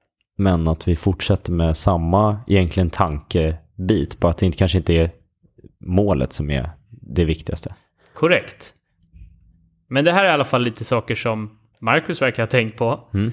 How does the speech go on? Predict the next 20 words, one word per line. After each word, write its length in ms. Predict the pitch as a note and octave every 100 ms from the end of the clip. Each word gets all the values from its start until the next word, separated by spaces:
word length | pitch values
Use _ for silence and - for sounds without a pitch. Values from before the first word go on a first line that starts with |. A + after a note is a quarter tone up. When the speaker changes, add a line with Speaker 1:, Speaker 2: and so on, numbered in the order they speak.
| -
Speaker 2:
som 200 | - D3
jag 260 | D3 F3+ G#3+
också 280 | F3 - A#2+
har 80 | A#2
tänkt 360 | A2+ G2+ G2
på. 220 | G#2+ A#2 - _ _
Och 140 | - D3+
då 180 | D#3+ E3
är 120 | D#3
det 80 | D3+
lite 220 | D3 C#3+
som 140 | -
man 120 | B2 A#2+
brukar 220 | A#2 A2+
säga, 300 | A#2+ A2+ C3+
va? 160 | F2+ - - _ _ _ _ _ _ _ _ _ _ _ - _
If 160 | G#2+ -
there 160 | B2
is 120 |
a 40 | A2+